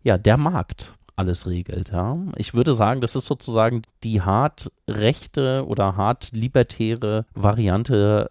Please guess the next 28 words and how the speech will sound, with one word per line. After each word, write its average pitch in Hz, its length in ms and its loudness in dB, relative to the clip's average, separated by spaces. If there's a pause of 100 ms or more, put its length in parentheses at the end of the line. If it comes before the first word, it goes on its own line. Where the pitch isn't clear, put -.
des - 360 -4 (100)
Neoliberalismus, 98 2250 0 (160)
wie 101 260 0
er 95 120 4
häufig 98 340 0
besprochen 92 520 -6
wird. 85 320 -10 (280)
Also 110 240 0
Milei 110 340 4
hat 143 160 4
es - 120 -4
gemacht. 180 460 0
Milei 113 340 2
hat, 104 420 -4
ähm, 101 640 -4
nachdem 101 520 0
er 98 260 0
zuerst 104 680 -2
den 95 140 -2
argentinischen 98 640 -2
Peso 104 440 -2
sehr 90 440 0
abwerten 131 600 -2
hat 123 180 -4
lassen, 110 520 -4
indem 95 460 0
er 90 280 0
für 90 560 -2